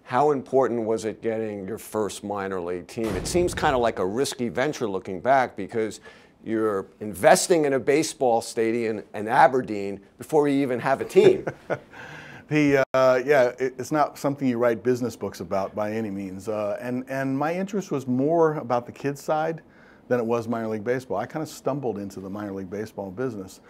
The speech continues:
Speaker 2: Um, there was an effort in Aberdeen, my hometown, to try to get a minor league team in. They were trying to build a stadium. I had value to the political process of going down and knocking on the governor's door and say, "How about some help?" And we were successful in that way, so I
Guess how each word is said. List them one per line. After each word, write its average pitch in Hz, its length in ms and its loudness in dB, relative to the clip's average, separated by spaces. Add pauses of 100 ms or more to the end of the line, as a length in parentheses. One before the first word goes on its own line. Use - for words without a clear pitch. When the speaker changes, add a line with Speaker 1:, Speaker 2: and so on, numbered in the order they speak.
(360)
Speaker 2:
Um, 113 200 0
there 127 120 2
was 123 100 0
an 123 80 -2
effort 131 260 0
in 113 160 0
Aberdeen, 107 640 -6
my 101 120 -10
hometown, 107 580 -8 (140)
to - 80 -20
try 104 160 -4
to 98 80 -8
get 104 160 -4
a 101 120 -8
minor 101 280 -6
league 101 260 -8 (200)
team 104 280 -6
in. 90 180 -10
They 92 80 -12
were 95 80 -8
trying 101 180 -8
to 98 60 -10
build 92 220 -8
a 90 40 -16
stadium. 131 420 -8 (520)
I 117 120 2
had 120 200 -2
value 101 360 -2
to 107 180 -10
the 95 300 -8
political 104 400 -4
process 92 720 -8 (360)
of 90 100 -12
going 107 220 -4
down 98 240 -4
and 90 100 -8
knocking 95 300 -10
on 101 80 -8
the 98 80 -8
governor's 92 380 -10
door 98 260 -4
and 95 100 -10
say, 92 300 -8 (320)
"How 98 80 -8
about 95 180 -4
some 90 140 -16
help?" 87 260 -10 (540)
And 113 160 0
we 135 80 4
were 127 140 2
successful 123 560 -4
in 104 80 -6
that 95 100 -8
way, 98 140 -8
so 107 160 -6
I 110 160 -2